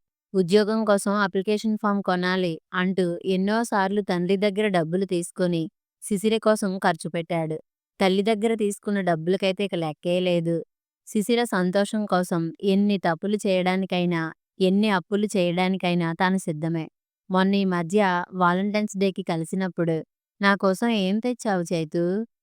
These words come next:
అని తాను అడిగిందే తడవుగా, తన తల్లి ముచ్చటపడి తన కోసం చేయించిన ముత్యపు ఉంగరం ఆమె వేలికి తొడిగేశాడు. ఆమె కళ్ళల్లో వెలుగు చూసి చైతన్య ఆనందానికి అంతే లేదు.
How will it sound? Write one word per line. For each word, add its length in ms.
అని 200
తాను 280
అడిగిందే 540
తడవుగా, 640
తన 120
తల్లి 340
ముచ్చటపడి 800
తన 100
కోసం 400
చేయించిన 480
ముత్యపు 460
ఉంగరం 580
ఆమె 220
వేలికి 360
తొడిగేశాడు. 760
ఆమె 260
కళ్ళల్లో 500
వెలుగు 360
చూసి 400
చైతన్య 380
ఆనందానికి 680
అంతే 440
లేదు. 480